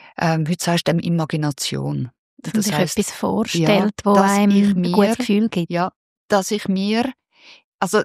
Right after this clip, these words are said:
Speaker 1: nein, dass ich mir einen guten Ort vorstelle. Ob, einen Ort, wo ich kann entspannt sein kann. Dass ich den möglichst farbig ausmale. Und,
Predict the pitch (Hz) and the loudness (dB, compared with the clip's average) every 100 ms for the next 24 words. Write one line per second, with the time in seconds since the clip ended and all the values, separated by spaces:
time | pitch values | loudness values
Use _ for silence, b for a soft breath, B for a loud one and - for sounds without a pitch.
0 | - 196 254 233 247 - 202 214 - 180 | 0 0 0 -2 -4 0 0 0 0 -2
1 | 175 190 220 233 - - 170 190 - - | -2 0 0 0 -2 0 0 0 -4 -6
2 | 170 180 175 - 151 143 151 - - 202 | -2 0 -2 -4 -6 -6 -8 -12 -2 -2
3 | - - 190 180 175 208 - 196 190 - | -2 0 0 4 2 2 0 0 0 0
4 | - 170 165 - - 151 160 185 - - | -2 0 -2 -4 -4 -2 -2 -2 -4 -4
5 | 143 180 180 185 - 180 185 226 240 - | -4 -4 -4 -6 -8 -6 -6 -4 -6 -6
6 | - 160 175 226 214 - 180 226 - 185 | -4 0 2 2 0 -2 -2 -2 0 0
7 | 135 143 151 - B B B B B B | 0 -2 -2 -6 B B B B B B
8 | B B B B - 185 185 185 | B B B B 0 4 4 2